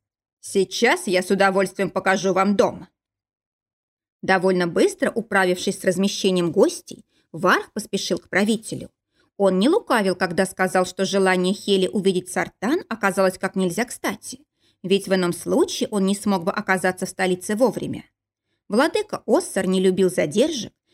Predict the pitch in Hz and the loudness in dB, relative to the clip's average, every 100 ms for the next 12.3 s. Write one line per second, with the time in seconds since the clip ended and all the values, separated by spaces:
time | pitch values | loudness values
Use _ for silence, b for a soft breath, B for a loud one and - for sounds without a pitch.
0 | _ - 208 202 208 202 202 190 196 180 | _ 0 2 4 4 2 2 0 0 -4
1 | - - 302 359 302 - 196 196 196 196 | -4 -2 2 2 0 0 0 2 0 0
2 | 185 190 185 247 330 285 170 160 143 - | 0 0 0 0 0 0 0 -2 -4 -10
3 | _ _ _ 190 190 190 208 175 185 180 | _ _ _ 0 2 4 2 2 2 2
4 | 175 165 190 370 - 220 190 185 185 180 | 0 0 0 0 0 -2 0 2 2 2
5 | 185 - 190 180 185 185 190 190 196 - | 0 -2 -2 0 0 -2 -2 -2 -2 0
6 | 208 233 233 - _ _ _ _ _ _ | 0 0 -2 -4 _ _ _ _ _ _
7 | - 370 403 403 185 180 - - 190 190 | 0 2 2 2 0 2 0 0 0 2
8 | 196 - 208 202 202 185 180 190 381 - | 0 -2 -4 0 0 0 2 2 0 0
9 | 196 196 - 190 202 208 185 185 - 196 | 0 -2 -2 0 2 2 0 -2 -4 0
10 | 196 196 208 190 185 208 190 190 190 190 | 2 0 0 0 0 0 0 0 -4 -6
11 | - 190 190 190 180 208 190 185 180 196 | -2 0 2 0 -2 -2 0 2 0 0
12 | 311 - 135 | -2 -4 -6